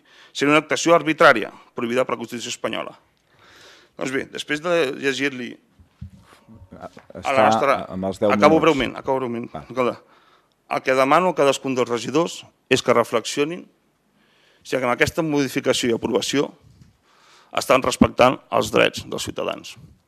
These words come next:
Speaker 1: Perquè de vegades els ciutadans ens cansem de sentir parlar de drets dels presos polítics, de drets dels polítics, de drets dels partits polítics,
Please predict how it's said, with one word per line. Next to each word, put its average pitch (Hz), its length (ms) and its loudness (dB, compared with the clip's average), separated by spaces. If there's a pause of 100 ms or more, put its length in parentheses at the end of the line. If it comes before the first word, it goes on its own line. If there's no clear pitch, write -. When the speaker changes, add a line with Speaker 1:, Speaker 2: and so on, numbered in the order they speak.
(640)
Speaker 1:
Perquè - 200 -4
de 117 60 0
vegades 156 280 2
els 143 80 2
ciutadans 127 540 2 (580)
ens 120 140 -10
cansem 127 400 2 (640)
de - 80 -4
sentir 139 320 2
parlar 151 400 8
de 135 220 6
drets 143 320 8 (300)
dels 117 220 -2
presos 156 320 6
polítics, 139 640 0
de 117 140 -2
drets 135 240 4
dels 139 160 2
polítics, 139 640 2
de 117 120 -2
drets 127 240 4
dels 110 160 -2
partits 127 360 -4
polítics, 120 600 0